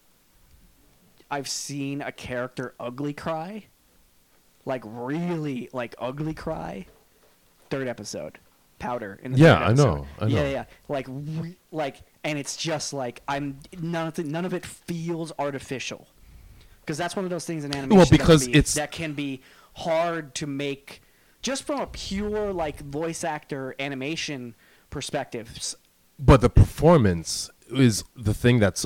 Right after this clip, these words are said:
Speaker 2: I mean, yeah, visually it's amazing, but if you were to close your eyes,
Speaker 1: That's what I mean.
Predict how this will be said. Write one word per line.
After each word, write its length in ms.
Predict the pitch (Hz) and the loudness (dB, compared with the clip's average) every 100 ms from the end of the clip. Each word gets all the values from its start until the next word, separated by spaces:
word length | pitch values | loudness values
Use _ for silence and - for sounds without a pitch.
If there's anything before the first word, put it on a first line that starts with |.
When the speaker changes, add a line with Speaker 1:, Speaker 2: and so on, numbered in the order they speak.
| - | 2
Speaker 2:
I 60 | |
mean, 240 | 131 135 - - - | 4 4 0 -10 -2
yeah, 220 | 139 151 | 4 4
visually 500 | 117 101 127 117 113 | 6 4 4 4 2
it's 120 | 101 | 2
amazing, 520 | 113 101 110 98 95 95 | 0 0 0 0 -2 -2
but 240 | 107 - | 0 0
if 160 | 117 - | -4 -2
you 80 | 147 | 0
were 80 | 208 | 0
to 100 | - | -2
close 500 | - - 107 120 104 | -10 0 2 2 0
your 160 | 98 - | -4 -6
eyes, 460 | 82 80 90 113 131 | -10 -6 -4 -4 -2
Speaker 1:
That's 200 | 196 185 | -4 -4
what 80 | 170 | -4
I 60 | |
mean. 440 | 170 285 175 123 | -4 -4 -6 -10